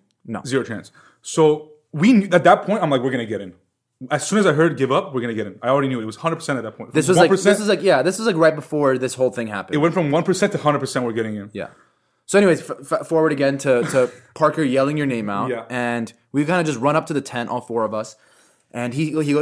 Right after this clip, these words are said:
Speaker 1: he kinda signals us to come around to the other
Speaker 2: Yeah.
Speaker 1: side 'cause there's,
Speaker 2: Yeah.
Speaker 1: like, a more of an opening and not as many people huddle-,
Speaker 2: Yeah.
Speaker 1: huddled around. And he gets distracted again. He's giving out wristbands, checking people's, you know, if they're on the list. And then we yell his name from the other side. We're like, "Parker." And he turns around, like, smile on his face. Like,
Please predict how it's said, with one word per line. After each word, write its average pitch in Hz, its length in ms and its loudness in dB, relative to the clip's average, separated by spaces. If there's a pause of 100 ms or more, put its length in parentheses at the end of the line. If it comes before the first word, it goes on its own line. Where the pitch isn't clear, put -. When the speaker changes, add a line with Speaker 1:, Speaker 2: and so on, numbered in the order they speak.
Speaker 1:
he 139 120 -8
kinda 160 220 -2
signals 160 340 -4
us 156 160 -2
to 139 80 -6
come 131 220 -6
around 113 340 -2
to 117 80 -12
the 120 100 -4
other 113 120 -2
Speaker 2:
Yeah. 104 40 -4
Speaker 1:
side 120 340 -2
'cause 135 100 -8
there's, 127 100 -4
Speaker 2:
Yeah. 113 80 -4
Speaker 1:
like, 107 40 -10
a 113 40 -8
more 110 180 -4
of 107 120 -4
an 104 120 -8
opening 117 380 -6
and 98 180 -12
not 107 160 -6
as 104 100 -8
many 110 140 -8
people 107 300 -10
huddle-, 104 240 -4
Speaker 2:
Yeah. - 100 -4
Speaker 1:
huddled 101 200 -8
around. 104 340 -8 (600)
And 123 480 -4 (180)
he 135 100 -6
gets 147 140 2
distracted 120 420 0
again. 113 280 -6
He's 110 120 -12
giving 110 220 -8
out 101 100 -4
wristbands, 101 500 -8
checking 101 260 -10
people's, 98 560 -12
you 98 60 -18
know, 87 120 -14
if 95 120 -20
they're 98 120 -8
on 95 100 -8
the 92 80 -10
list. 160 340 -2 (480)
And 131 200 -4
then 135 200 -2
we 135 100 -2
yell 151 180 2
his 127 120 -6
name 165 140 -2
from 139 80 -8
the 120 60 -6
other 117 100 -4
side. 143 140 -4
We're 131 80 -4
like, 120 100 -10
"Parker." 143 480 -4 (200)
And 139 100 -4
he 139 60 -2
turns 180 280 0
around, 143 320 0
like, 98 100 -10
smile 165 440 0
on 160 60 0
his 143 120 -4
face. 104 440 -6
Like, 101 280 -10